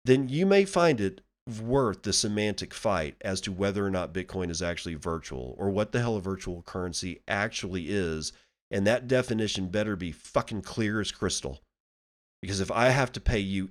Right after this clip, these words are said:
any money, then your definitions of what X is, man, X better be defined so that a blind person can identify it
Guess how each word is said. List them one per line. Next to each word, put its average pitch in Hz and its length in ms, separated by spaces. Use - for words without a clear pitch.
any 135 260
money, 113 460
then 95 160
your 117 180
definitions 95 760
of 78 260
what 101 400
X 120 460
is, 92 400
man, 98 320
X 123 320
better 107 300
be 92 160
defined 101 560
so - 140
that 82 140
a 76 60
blind 95 560
person 80 380
can 87 160
identify 85 720
it 80 180